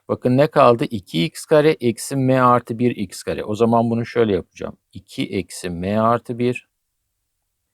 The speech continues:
Parantezde x kare eksi n x artı üç m eksi bir. Yukarıdan gelen. Şimdi x kareyi benim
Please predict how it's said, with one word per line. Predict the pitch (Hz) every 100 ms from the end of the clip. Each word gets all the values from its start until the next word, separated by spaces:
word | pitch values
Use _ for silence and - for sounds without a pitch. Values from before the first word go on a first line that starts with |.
| _ _ _ _ _ _ _ _
Parantezde | 104 101 95 90 92 80 98
x | 98 98 -
kare | 120 117 117 120 _ _ -
eksi | 90 - 104 104
n | 104 107
x | 107 - -
artı | 95 85 - -
üç | 98 -
m | 95 90
eksi | 78 - -
bir. | - - _ -
Yukarıdan | - 82 - 98 95
gelen. | 80 - _ _ _ _ _ _ - - - _
Şimdi | - - 190 196 123 90 _ _ _ _ _ _ _ -
x | 165 185 -
kareyi | - 156 127 120 110 98
benim | 107 98 98